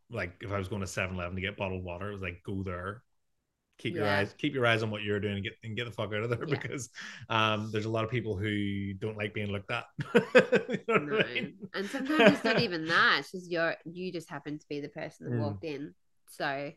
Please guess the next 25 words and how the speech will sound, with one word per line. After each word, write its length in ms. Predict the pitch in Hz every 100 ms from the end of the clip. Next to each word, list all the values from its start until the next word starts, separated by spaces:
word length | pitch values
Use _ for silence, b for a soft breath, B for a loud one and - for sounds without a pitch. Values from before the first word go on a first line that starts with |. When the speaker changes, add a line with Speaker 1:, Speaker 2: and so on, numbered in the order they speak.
| _
Speaker 1:
Um, 400 | - - 196 98 110 _
Speaker 2:
I 100 | 175
definitely 840 | 170 156 - 170 170 147 143 139 -
don't 220 | - -
think 160 | 170 -
I 100 | -
would 180 | 156 165
be 120 | 175
staying 300 | - - -
there 120 | 80
again. 360 | - - 131 156 _ _ _ _ -
Speaker 1:
No. 460 | 117 113 107 92 101
And 140 | 131 143
when 100 | 156
we 120 | 170
checked 340 | 160 143 120
out, 220 | 113 110 - _
um, 540 | 131 110 107 104 101 101 B B
it 20 |
was 140 | 139 127
funny, 240 | 151 143
like, 200 | 135 120
little 160 | 131 139
things 260 | - 120 110
like, 200 | 107